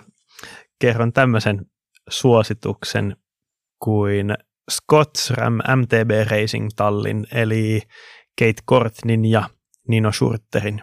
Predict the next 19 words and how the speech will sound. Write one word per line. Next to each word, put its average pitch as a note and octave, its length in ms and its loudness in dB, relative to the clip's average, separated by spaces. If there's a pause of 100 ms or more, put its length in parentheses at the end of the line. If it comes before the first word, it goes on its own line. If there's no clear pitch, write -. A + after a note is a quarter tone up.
muun A#2 160 -4
muassa A2 380 -4 (120)
mekaanikko - 960 -2 (520)
Brad C3 380 2 (160)
Copelandin A#2+ 920 0
instatili, - 480 -10 (640)
eli G#2 200 -2 (120)
B A#2+ 80 0 (260)
B - 20 -2 (300)
Copeland. A#2 580 0 (1120)
Ö, G2+ 260 -2 (100)
siellä A2+ 380 4
on, G#2+ 260 0 (460)
ö, G#2+ 240 -8 (460)
aika G#2+ 300 -2
paljon, A#2+ 380 4 (1120)
tota, G#2 340 -4 (680)
huumorilla A#2 540 4
höystettyä G#2+ 800 0